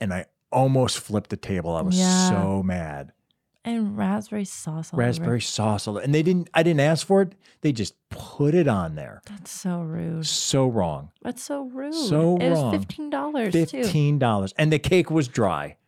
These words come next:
Speaker 2: Ugh, wow.
Speaker 1: Yeah. Hate, hated it.
Speaker 2: That sucks. I hope you wrote them a bad Yelp review.
Speaker 1: I, uh, went to the internet and it did register my disgust.
Speaker 2: <laughs>
Speaker 1: I did. Okay. Final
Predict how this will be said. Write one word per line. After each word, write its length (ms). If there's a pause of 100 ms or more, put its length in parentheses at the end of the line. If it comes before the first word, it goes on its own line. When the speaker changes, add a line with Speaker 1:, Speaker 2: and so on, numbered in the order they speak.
(240)
Speaker 2:
Ugh, 220 (520)
wow. 360
Speaker 1:
Yeah. 240 (440)
Hate, 300 (120)
hated 520
it. 100
Speaker 2:
That 240
sucks. 300
I 60
hope 140
you 120
wrote 160
them 160
a 80
bad 260
Yelp 240
review. 240 (400)
Speaker 1:
I, 300 (160)
uh, 180
went 220
to 80
the 120
internet 280
and 80
it 80
did 160
register 380
my 120
disgust. 580
Speaker 2:
<laughs> 60
Speaker 1:
I 120
did. 220 (640)
Okay. 380 (300)
Final 560